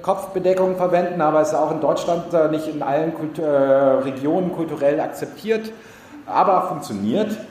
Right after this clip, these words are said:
Man kann sich auch schminken, aber auch das ist, sagen wir mal, äh, für Männer leicht problematisch, weil vor allem, wenn man sich falsch schminkt, dann sieht es einfach nur komisch aus, äh, man wird aber trotzdem erkannt. Und man kann natürlich Schmuck tragen, äh,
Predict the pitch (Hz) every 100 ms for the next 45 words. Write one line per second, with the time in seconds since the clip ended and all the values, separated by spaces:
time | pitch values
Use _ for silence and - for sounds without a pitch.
0 | - - - - 143 151 208 - 131 131
1 | - 123 180 220 220 220 214 151 151 -
2 | 151 151 160 156 156 147 143 143 143 143
3 | 135 135 139 131 127 135 160 180 165 147
4 | 147 - - 143 139 135 143 160 160 -
5 | 131 131 143 151 151 131 131 - - 135
6 | 185 - 175 190 - 143 139 135 113 120
7 | 135 127 - 143 127 - 120 151 160 131
8 | 131 131 127 127 127 123 - 110 107 156
9 | - 139 98 - 101 127 202 - - -
10 | - - - - - - - - - -
11 | 123 156 156 160 156 160 156 156 - 156
12 | 180 160 - 147 160 170 170 170 147 -
13 | - - - 135 143 139 139 139